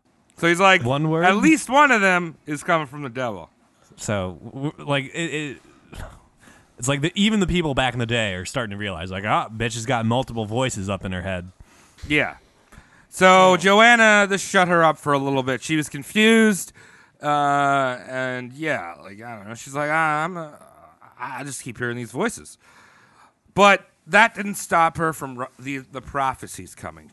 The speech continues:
Speaker 1: They kept coming. She's like, "Hey, whatever. I'm gonna start writing these pro-, more of these prophecies down, and I'm gonna seal them up just, just so people know that I haven't tampered with them, and start sending them to all of the bishops, vicars,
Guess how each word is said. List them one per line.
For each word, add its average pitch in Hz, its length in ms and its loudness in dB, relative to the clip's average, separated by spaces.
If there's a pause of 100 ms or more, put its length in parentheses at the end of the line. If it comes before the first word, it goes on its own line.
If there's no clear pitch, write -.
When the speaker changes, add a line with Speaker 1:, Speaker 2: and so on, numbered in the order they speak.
Speaker 1:
They 143 120 -6
kept - 300 -10
coming. 85 340 -12
She's 120 220 -12
like, 147 140 0
"Hey, 160 280 2 (460)
whatever. 160 480 2
I'm 160 180 2
gonna 175 140 -2
start 175 260 -2
writing 170 320 0
these 165 160 -10
pro-, 180 240 2
more 170 240 0
of 180 80 0
these 175 160 -6
prophecies 180 480 -2
down, 165 280 2
and 165 60 -4
I'm 160 60 -2
gonna 147 100 -8
seal 233 460 0
them 202 220 2
up 165 240 2 (560)
just, - 340 -8 (200)
just 202 240 -2
so 214 140 2
people 196 340 -2
know 196 200 4
that 185 100 2
I 185 80 4
haven't 170 300 0
tampered 180 480 0
with 151 280 -4
them, 151 280 -4 (300)
and 131 120 -14
start - 360 -4
sending 175 480 -2
them 147 200 -4
to 160 200 -8
all 170 340 2
of 156 120 -4
the 156 80 -6
bishops, 165 640 -4
vicars, 160 760 -4